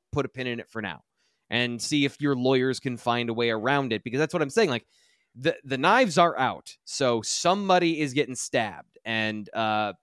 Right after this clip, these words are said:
it looks like the A C C, they are the conference that is next on the list to devour because the Big Twelve's already been poached. And so the A C C, they got some valuable institutions and some valuable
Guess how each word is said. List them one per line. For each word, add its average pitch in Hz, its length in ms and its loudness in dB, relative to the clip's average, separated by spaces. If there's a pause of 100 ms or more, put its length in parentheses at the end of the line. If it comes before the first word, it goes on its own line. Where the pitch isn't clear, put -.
(120)
it 110 140 -8
looks 123 160 -2
like 139 160 2
the 131 140 -6
A 143 160 2
C 139 220 -2
C, 151 300 0
they 131 200 0
are 131 160 4
the 120 400 -2
conference 135 560 -2
that 120 240 0 (300)
is 113 220 -4
next 127 500 -4
on 135 200 0
the 131 80 -4
list 135 320 -4
to 135 80 -4
devour 156 400 4
because 131 300 -6
the 120 80 -18
Big 147 180 -6
Twelve's 156 280 -2
already 147 160 0
been 127 160 -6
poached. - 500 -4 (480)
And 127 340 -2
so - 220 0
the 139 160 -2
A 151 80 4
C 139 180 -4
C, 151 180 -4
they 127 120 -2
got 131 180 0
some 120 160 -6 (320)
valuable 147 480 4
institutions 147 720 -2
and 127 160 -4
some 120 180 -6
valuable 143 680 2